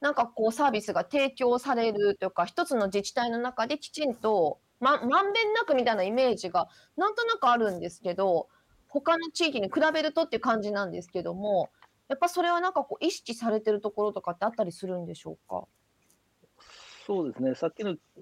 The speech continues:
Speaker 2: あの、地域が広くて遠いっていう、
Speaker 1: うん。
Speaker 2: 地-、地域が広く
Speaker 1: うん。
Speaker 2: 遠いっていうことは、それなりに、あの、リスクだったりもするので、
Speaker 1: うん。
Speaker 2: 例えば災害の時とかですね。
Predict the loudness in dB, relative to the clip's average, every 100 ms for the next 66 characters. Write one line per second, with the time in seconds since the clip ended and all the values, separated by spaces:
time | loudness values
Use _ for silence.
0 | -12 -8 -6 -6 -4 -6 -8 _ -8 -8
1 | -4 -2 -2 0 0 0 -4 _ _ _
2 | _ -10 -4 -4 -2 0 2 0 2 2
3 | 2 -2 -6 -8 -8 _ _ -12 -2 2
4 | 4 2 0 -6 -4 -4 -2 -4 -4 -4
5 | 0 0 0 -6 -16 -18 -20 _ _ -6
6 | -4 -4 -6 -4 -4 -2 -4 -6 -6 -8
7 | -6 -10 -10 -10 -10 -10 -12 -12 -12 -12
8 | -16 _ _ _ _ 0 2 0 -2 -2
9 | 0 2 0 -2 -4 -6 -8 -10 -10 -10